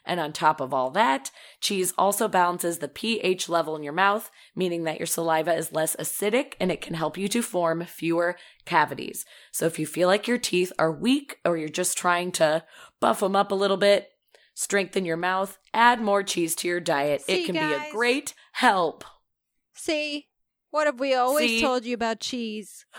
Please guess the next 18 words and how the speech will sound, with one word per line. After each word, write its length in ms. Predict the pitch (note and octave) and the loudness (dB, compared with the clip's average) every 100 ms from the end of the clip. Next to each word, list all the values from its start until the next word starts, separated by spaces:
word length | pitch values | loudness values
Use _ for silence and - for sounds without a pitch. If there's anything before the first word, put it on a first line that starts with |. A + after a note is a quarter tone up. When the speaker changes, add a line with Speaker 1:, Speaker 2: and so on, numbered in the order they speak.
| - - - | -20 -12 -2
Speaker 1:
<laughs> 920 | C4 B3+ D4 D4+ - E4 - - - - _ | -2 0 -2 -2 -2 -4 -4 -20 -20 -20 _
Always 380 | - F#3+ F#3+ F#3+ | 2 2 2 -2
trust 340 | - F#3+ F3+ - | -4 -4 -4 -4
cheese. 340 | F#3 E3+ D#3+ | -2 -2 0
Unless 440 | G3 G3+ G#3 G#3+ A#3 | -2 2 2 2 -2
you're 120 | A3+ | -4
severely 400 | - F#3 F3+ F3+ | -4 -2 0 0
lactose 420 | E3+ E3 - E3 | 0 -2 -4 -10
intolerant, 500 | E3 E3+ D3+ C#3 - | -6 -2 -2 -2 -6
then 120 | D3+ | -10
we 180 | D3+ C3 | -12 -10
get 220 | - C3+ A#2 | -4 -2 -2
it. 220 | D#2+ - | -6 -6
Don't 240 | D#3 - | -6 -6
do 80 | - | -12
it. 220 | - - _ - | -14 -14 _ -2
But 480 | F3+ - - - - _ _ _ _ - | -2 -2 -10 -18 -18 _ _ _ _ -6
otherwise, 720 | G3+ G3+ E3+ D3+ D3 C#3 C3+ | -4 -2 -4 -4 -4 -6 -10